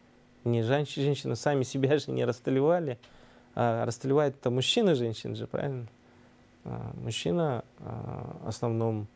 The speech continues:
является источником таких вещей. И если мужчины не возьмут себя в свои руки и не будут думать про, а, духовно-нравственное воспитание своих девочек,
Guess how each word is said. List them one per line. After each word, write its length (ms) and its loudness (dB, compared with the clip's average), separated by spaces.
является 400 2
источником 600 -6
таких 360 -6
вещей. 340 -4
И 100 0
если 580 0
мужчины 480 0
не 140 2
возьмут 420 0
себя 1000 -2
в 40 -2
свои 300 2
руки 880 0
и 1400 2
не 180 2
будут 440 2
думать 440 0
про, 680 0
а, 600 -2
духовно-нравственное 1000 0
воспитание 720 -2
своих 400 -2
девочек, 640 -2